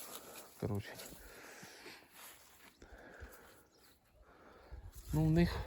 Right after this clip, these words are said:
оце... Це в них, оце турка, да. Але її мало, вона маленька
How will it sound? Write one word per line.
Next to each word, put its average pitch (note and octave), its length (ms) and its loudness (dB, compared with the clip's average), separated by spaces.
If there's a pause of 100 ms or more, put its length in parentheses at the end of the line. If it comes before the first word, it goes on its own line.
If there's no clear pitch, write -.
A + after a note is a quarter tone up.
(300)
оце... B2 260 6 (2250)
Це - 120 6
в C3 120 10
них, C3+ 260 8 (1200)
оце F#2 180 -2
турка, F#2+ 460 0
да. F#2+ 220 0 (840)
Але B2+ 280 4
її D#3+ 140 2
мало, A2 340 4
вона A2+ 240 2
маленька C3+ 540 0